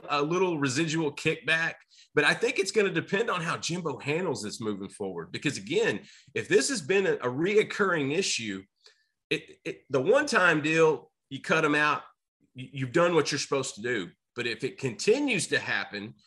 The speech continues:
you know, if it, if it, if it's a pattern and it's still being enabled, that to me changes a lot of culture.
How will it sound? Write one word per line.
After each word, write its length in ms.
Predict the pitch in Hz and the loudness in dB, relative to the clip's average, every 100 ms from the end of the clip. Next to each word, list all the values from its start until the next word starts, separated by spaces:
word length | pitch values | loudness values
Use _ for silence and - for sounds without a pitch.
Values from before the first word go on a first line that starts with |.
| _ _ | _ _
you 100 | 113 | -6
know, 140 | 113 | -2
if 160 | 110 143 | -2 0
it, 120 | 139 | 2
if 320 | 147 139 147 | 0 0 -2
it, 120 | 147 135 | -2 -2
if 140 | 143 | -4
it's 160 | 147 139 | -4 -4
a 140 | 139 | -8
pattern 640 | - 165 233 277 127 104 107 _ _ - | -6 -2 0 2 0 -2 -6 _ _ -2
and 140 | 139 | 0
it's 140 | 135 - | 2 0
still 440 | - - 247 277 | -2 0 -2 0
being 300 | 165 143 127 | 0 0 0
enabled, 500 | 117 107 101 101 113 _ _ _ _ _ _ | -2 -2 -2 -6 -10 _ _ _ _ _ _
that 420 | 95 151 220 233 | -2 2 2 2
to 100 | - | 2
me 260 | 156 170 165 | 2 2 0
changes 500 | - 160 160 147 120 | 2 2 2 0 0
a 60 | |
lot 440 | 101 110 127 135 147 | -2 -6 -6 -2 -2
of 100 | 143 | -4
culture. 440 | - 120 - 131 | -4 -4 -6 -12